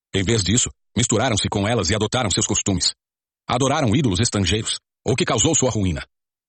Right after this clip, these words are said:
Chegaram a sacrificar aos demônios seus filhos e filhas. Derramaram sangue inocente, o sangue de seus filhos e filhas. Ao oferecer sacrifícios aos ídolos de Canaã, contaminaram a terra com sangue. A si mesmos contaminaram com seus atos perversos. Seu amor aos ídolos foi adultério.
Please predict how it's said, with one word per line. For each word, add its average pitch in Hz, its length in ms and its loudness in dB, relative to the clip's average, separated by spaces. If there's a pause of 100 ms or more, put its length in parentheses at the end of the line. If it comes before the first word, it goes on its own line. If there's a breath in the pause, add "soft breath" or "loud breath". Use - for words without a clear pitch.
(160)
Chegaram 143 340 2
a 101 60 -2
sacrificar 117 500 0
aos 113 80 0
demônios 110 480 0
seus - 180 0
filhos 175 260 2
e 110 40 2
filhas. - 360 -2 (560)
Derramaram 135 360 2
sangue 143 320 0
inocente, 104 480 -2 (300)
o 127 60 0
sangue 156 340 0
de 90 100 -2
seus 143 200 0
filhos 170 260 2
e 107 40 0
filhas. - 380 -2 (680)
Ao 104 100 0
oferecer 95 360 2
sacrifícios 95 580 -2
aos 85 160 -2
ídolos 95 260 0
de 87 80 0
Canaã, 87 360 -2 (460)
contaminaram 123 460 2
a 95 60 -2
terra 110 220 -2
com 90 100 -2
sangue. - 340 -4 (420)
A 98 60 0
si - 140 2
mesmos 95 320 0
contaminaram 95 580 0
com 98 120 -4
seus 92 200 -2
atos 110 240 -2
perversos. 80 480 -4 (420)
Seu 131 200 2
amor 123 200 2
aos 107 180 0
ídolos 131 260 0
foi 131 160 0
adultério. 90 440 -4